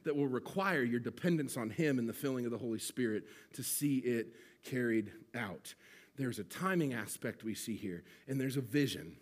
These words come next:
Fish for people, preach the gospel. Now, the third thing we see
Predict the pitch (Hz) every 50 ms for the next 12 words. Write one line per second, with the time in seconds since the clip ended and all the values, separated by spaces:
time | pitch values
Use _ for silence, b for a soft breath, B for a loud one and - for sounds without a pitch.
0 | - - - - - 175 175 - - 180 - - 160 143 - - 90 - - -
1 | - - - 165 175 170 160 - - - - B B B B B B B B -
2 | 135 135 123 135 131 113 113 - - - 95 85 76 - - _ _ _ _ _
3 | _ _ _ _ _ _ _ _ _ _ _ _ _ _ _ _ b b b b
4 | b b b b b b b b b b b - 156 151 143 - 226 226 214 -
5 | 170 160 143 135 131 127 - - 135 127 127 135 143 143